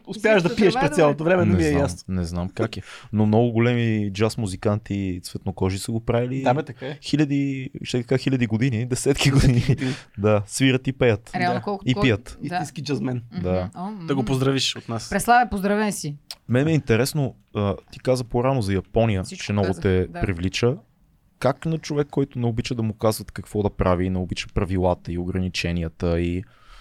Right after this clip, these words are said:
Speaker 3: ненужния етикет и така нататък, Япония го привлича, където всичко е много структурирано, много вътре, много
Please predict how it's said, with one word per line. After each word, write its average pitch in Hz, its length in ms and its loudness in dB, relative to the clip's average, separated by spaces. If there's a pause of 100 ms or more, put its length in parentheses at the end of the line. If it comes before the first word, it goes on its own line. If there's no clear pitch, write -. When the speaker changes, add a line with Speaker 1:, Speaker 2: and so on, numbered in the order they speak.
(260)
Speaker 3:
ненужния 92 500 2
етикет - 480 -2
и - 40 -12
така - 220 -2
нататък, 95 380 -2
Япония 104 440 0
го 90 80 -6
привлича, - 420 -6
където 104 280 0
всичко - 300 -6
е 98 40 -2
много 92 320 -4
структурирано, 92 800 -4
много 101 300 0
вътре, 104 340 0
много 107 360 2